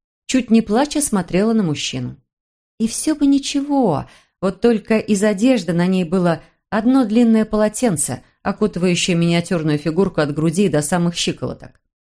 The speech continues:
А потемневшие от воды волосы мокрыми прядями лежали на плечах и спине,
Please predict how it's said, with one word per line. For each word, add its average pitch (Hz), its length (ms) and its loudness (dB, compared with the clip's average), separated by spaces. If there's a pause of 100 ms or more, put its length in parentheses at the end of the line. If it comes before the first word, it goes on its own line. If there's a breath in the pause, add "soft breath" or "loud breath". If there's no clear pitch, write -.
(300)
А 196 60 -6
потемневшие 226 640 2
от 196 100 -2
воды 185 280 0
волосы 180 400 0
мокрыми 175 420 -2
прядями 170 420 0
лежали 165 380 0
на 160 120 -4
плечах 175 440 0
и 156 40 0
спине, 196 480 2